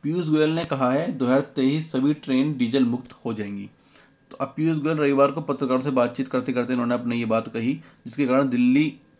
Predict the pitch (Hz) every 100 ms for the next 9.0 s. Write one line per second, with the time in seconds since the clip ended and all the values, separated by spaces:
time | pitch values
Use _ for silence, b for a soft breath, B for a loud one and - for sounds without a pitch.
0 | 131 117 123 123 120 120 127 139 143 131
1 | 123 117 113 156 127 113 113 117 113 143
2 | 165 131 113 113 131 127 131 120 117 135
3 | 160 110 107 104 101 101 - B B B
4 | B B - 135 143 147 143 139 156 156
5 | 165 160 147 147 151 151 160 151 131 123
6 | 135 139 156 160 135 117 123 123 131 151
7 | - 113 113 117 135 143 131 113 127 131
8 | 117 117 113 110 107 113 113 113 113 160